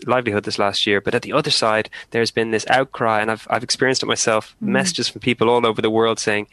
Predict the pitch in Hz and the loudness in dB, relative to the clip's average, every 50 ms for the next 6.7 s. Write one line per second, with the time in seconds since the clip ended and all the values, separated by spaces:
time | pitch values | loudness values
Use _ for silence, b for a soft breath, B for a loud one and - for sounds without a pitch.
0 | B B B B - 113 120 135 143 135 135 135 - - - - 123 127 123 127 | B B B B -4 0 0 2 2 2 0 0 -2 -2 -2 -2 0 0 0 0
1 | 123 127 123 - - 131 127 - - 117 117 - - - 123 123 127 123 123 117 | -2 -2 -2 -2 -4 -4 -4 -2 -4 -4 -4 -2 0 2 2 4 4 2 2 0
2 | 113 120 127 120 120 - 117 104 - - 117 117 117 110 - - 120 113 113 131 | 0 0 0 0 -2 -4 -4 -2 0 2 2 2 2 0 0 2 2 2 2 0
3 | 127 - 117 110 101 - - - 117 117 117 113 104 - - B B B B B | -2 -2 0 0 0 0 0 0 2 2 2 2 0 -2 -6 B B B B B
4 | B B B - 110 113 110 - - - 120 107 - - 120 113 110 110 107 98 | B B B -2 0 0 0 0 -2 -4 -4 -2 -2 0 0 2 2 2 2 2
5 | - - 104 - 107 101 92 101 98 98 - 98 - - - - _ _ - - | 0 -2 -2 0 0 0 0 0 0 0 0 -2 -4 -8 -12 -20 _ _ -2 -2
6 | 330 320 285 220 175 175 220 262 - - - 180 160 | 0 2 2 2 2 2 0 0 0 -2 -2 -2 -2